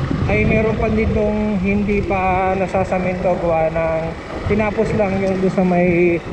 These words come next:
Chaong Interchange. Tapos doon naman sa may Chaong Interchange ay, ah, tigkakaunti na lang ang ginagawa doon.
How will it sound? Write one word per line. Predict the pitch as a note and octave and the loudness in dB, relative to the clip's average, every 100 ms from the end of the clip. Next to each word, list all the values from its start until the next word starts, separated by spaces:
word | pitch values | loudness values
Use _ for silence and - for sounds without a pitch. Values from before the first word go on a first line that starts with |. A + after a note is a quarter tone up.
| - - | -10 -6
Chaong | G3+ F#3 F3+ F#3 | -2 0 0 0
Interchange. | F3 F3+ E3 F#3 E3+ D3 - - - - - | -2 -2 -2 -2 -2 -2 -4 -2 -2 -2 -4
Tapos | - F3+ G3 G#3 | -4 -2 -2 -2
doon | G#3+ | 0
naman | G#3+ G#3 | 0 0
sa | A3 | 0
may | G#3 G3+ | 0 -2
Chaong | G3+ G3 G3+ | -2 0 0
Interchange | G#3 G#3+ G#3 - G3+ G3+ - - - - - - - - - - - - - | 0 0 -2 0 2 2 0 -4 -10 -12 -12 -10 -8 -8 -8 -10 -10 -10 -4
ay, | G3 G#3+ | 2 4
ah, | G#3+ G#3 G#3 G#3 G#3+ | 4 4 4 4 2
tigkakaunti | A#3 G3+ A#3 A#3+ A#3+ B3+ | 0 0 0 2 2 2
na | B3 B3 | 2 4
lang | B3 G3 - F#3+ | 2 0 -4 -2
ang | G3+ A3 A3 G#3+ G#3+ | 0 0 0 2 2
ginagawa | A3 A3 G#3 A3 G#3 G3+ | 2 2 2 2 2 2
doon. | A3 | 2